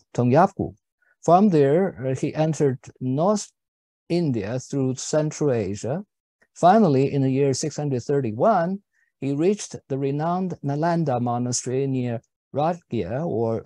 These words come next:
Rajagraha, a true pronunciation of the same place. And that was the highest seat of learning of Buddhism in India.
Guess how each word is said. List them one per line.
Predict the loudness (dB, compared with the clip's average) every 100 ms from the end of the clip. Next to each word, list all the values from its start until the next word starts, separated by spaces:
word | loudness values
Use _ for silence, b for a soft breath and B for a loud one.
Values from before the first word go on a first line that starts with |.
| -10
Rajagraha, | -4 -2 -2 -4 -6 -4 -2 -2 -6 -10 _ _ _ _ _ _ _ _
a | -6
true | -4 -4
pronunciation | 2 2 2 0 -2 -2 -6 -6 -12
of | -10
the | -4
same | 0 2 0
place. | -2 -2 -4 -4 -12 _ _ _ _ b b b b b b b _ _
And | 4 8
that | 6 6
was | 4
the | 2
highest | 2 4 4 0
seat | -4 -2 -2 0 -2
of | -2
learning | 0 2 2 0 0 -2 -6 _ _ _ -12
of | -2
Buddhism | 0 0 -2 -4 -6
in | -8 -4
India. | -2 -2 -4 -10